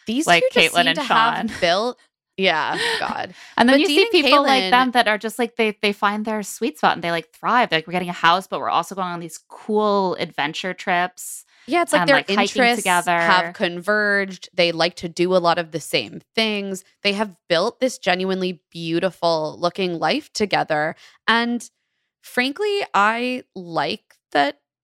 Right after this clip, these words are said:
Speaker 1: neither of them are the most traditional people. Like, they have, like, taken a lot of steps that don't involve a traditional engagement and marriage that show their commitment to each other. Like, I think that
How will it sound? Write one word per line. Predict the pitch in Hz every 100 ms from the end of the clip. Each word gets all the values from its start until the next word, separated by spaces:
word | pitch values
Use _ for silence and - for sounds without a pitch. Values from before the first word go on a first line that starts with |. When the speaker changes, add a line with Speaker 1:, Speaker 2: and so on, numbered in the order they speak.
| _
Speaker 1:
neither | - 202 147 160 214 240
of | 220
them | 240 220
are | 214
the | 185
most | 175 151 185 - -
traditional | - 202 170 180 - 196 185 185
people. | - 165 - 226
Like, | 214 185
they | - 175
have, | 165 175 165
like, | 165 160 _ _ _
taken | - 196 214 214
a |
lot | 190 151 151
of | 151
steps | - - 147 175 -
that | 156 -
don't | 175 151 -
involve | 165 156 151 147 143 147 156 _ _ _ _ _ _ _ -
a |
traditional | 175 190 165 - 175
engagement | 165 156 143 151 160
and | 156 156
marriage | 139 143 160 175 -
that | 165 -
show | - - 139 151 170
their | 160 147
commitment | - - - - 180 -
to | 233
each | 233 -
other. | 240 254 254
Like, | 180 -
I | 160
think | 175 170
that | - 170 -